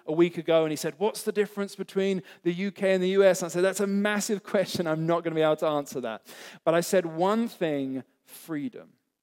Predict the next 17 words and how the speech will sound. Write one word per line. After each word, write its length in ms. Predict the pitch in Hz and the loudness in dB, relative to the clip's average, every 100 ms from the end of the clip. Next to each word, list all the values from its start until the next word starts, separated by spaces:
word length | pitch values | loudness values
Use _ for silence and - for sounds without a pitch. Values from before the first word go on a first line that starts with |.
| _ _ _ _ | _ _ _ _
The 80 | 151 | -10
freedom 680 | - - - 208 233 208 185 | -10 -16 -4 0 2 2 0
in 100 | 165 | 0
this 160 | 160 - | -4 -6
country 480 | 180 175 - 151 143 | -8 -8 -10 -8 -8
is 180 | 139 | -8
different 460 | 120 165 170 147 123 | -4 -4 -4 -8 -10
to 80 | 131 | -12
many 360 | 139 156 170 | -6 -4 -2
other 200 | 165 160 | -4 -2
nations 480 | 143 139 139 143 127 | -2 -2 -6 -8 -10
in 80 | 131 | -10
this 160 | 123 147 | -6 -2
world, 160 | 131 | -2
and 80 | 131 | 0
we 100 | 147 | 0
are 140 | 131 | 0